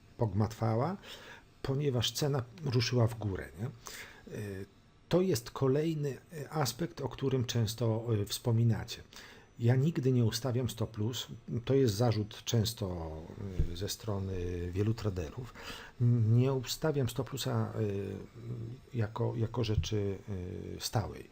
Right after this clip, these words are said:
To znaczy, mm, jak widzicie, y, na, na przykład często może się zdarzyć, że ktoś tam uż-, używa Kijun jako stop loss i przesuwa tą, tą, ten stop loss za tą, za tą średnią.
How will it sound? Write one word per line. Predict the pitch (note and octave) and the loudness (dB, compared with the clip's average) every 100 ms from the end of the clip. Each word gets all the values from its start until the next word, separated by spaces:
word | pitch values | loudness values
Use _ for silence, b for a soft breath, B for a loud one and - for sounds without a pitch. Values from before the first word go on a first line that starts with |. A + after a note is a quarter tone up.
| B B B B | B B B B
To | - A#2 | -2 0
znaczy, | A#2+ B2 - - - B B B | 0 -2 -2 -8 -10 B B B
mm, | C3+ G2+ G#2+ - - | -8 -6 -6 -6 0
jak | A#2+ A2+ | 2 2
widzicie, | B2+ A#2 A#2 G#2+ | 0 -2 -2 -4
y, | A2 B2 G#2 G2+ A2 | -4 -2 -2 -2 -6
na, | A#2 A2 | -2 -2
na | G#2+ A#2 | 0 -2
przykład | - - A2+ - | -4 -4 -4 -2
często | - C#3+ A#2+ - B2+ C3+ A2+ | 0 2 2 0 0 -2 -2
może | G#2 G#2+ A2 | -2 0 0
się | - A2+ | -2 -2
zdarzyć, | G2 G2+ F#2+ A2+ | 0 -2 -2 -4
że | F#2 G2 G2 - | -4 -4 -6 -10
ktoś | - A#2 A2+ | -6 -4 -4
tam | A2 G#2 | -8 -6
uż-, | A2+ A2+ - | -8 -8 -6
używa | G#2 G2 G#2 G2+ F#2 E2+ - | -4 -2 -2 -2 -4 -8 -10
Kijun | - A2 G#2+ A2 G2 - B B B B - | -4 -2 0 -2 -2 -6 B B B B -6
jako | G#2+ - - | -4 -4 -6
stop | - A2 - | -4 -4 -2
loss | G#2 G2+ - - - - | -4 -4 -8 -12 -16 -8
i | F#2 F2+ F2 E2+ E2 E2 E2 - - - | -6 -6 -6 -6 -8 -10 -14 -18 -20 -6
przesuwa | - A2+ A#2 A2 | -2 -2 -2 -2
tą, | - G2 F2+ F2 | -2 -4 -6 -8
tą, | G#2 F#2+ | -6 -6
ten | E2+ G#2+ | -6 -6
stop | F#2 A2 - | -4 -4 -2
loss | A2 - | -4 -4
za | G2+ | -4
tą, | F#2 G2+ G2 | -4 -4 -4
za | G2 | -4
tą | G#2 F#2 | -4 -4
średnią. | - F2+ D2+ G2+ | -6 -8 -6 -8